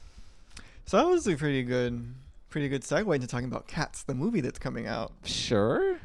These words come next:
Speaker 1: Well, you talked about Memories from
Speaker 2: Uh-huh.
Speaker 1: the Cats musical, and that's coming out, and it has C G I cats.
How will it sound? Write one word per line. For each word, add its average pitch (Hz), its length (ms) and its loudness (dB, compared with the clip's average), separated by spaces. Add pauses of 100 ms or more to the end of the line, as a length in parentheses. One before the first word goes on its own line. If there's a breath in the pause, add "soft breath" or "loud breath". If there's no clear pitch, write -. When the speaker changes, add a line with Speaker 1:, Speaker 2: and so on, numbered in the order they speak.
Speaker 1:
Well, 147 120 2
you 202 80 4
talked 254 240 0
about 240 340 6
Memories 131 840 2
from 120 140 4
Speaker 2:
Uh-huh. 107 160 4
Speaker 1:
the 123 80 2
Cats - 320 -4
musical, 147 500 -2
and 117 100 -6
that's 117 140 -8
coming 131 220 -6
out, 131 120 -6
and 120 80 -8
it 117 60 -8
has 127 140 -8
C 131 160 -6
G 123 160 -8
I 107 100 -8
cats. - 560 -10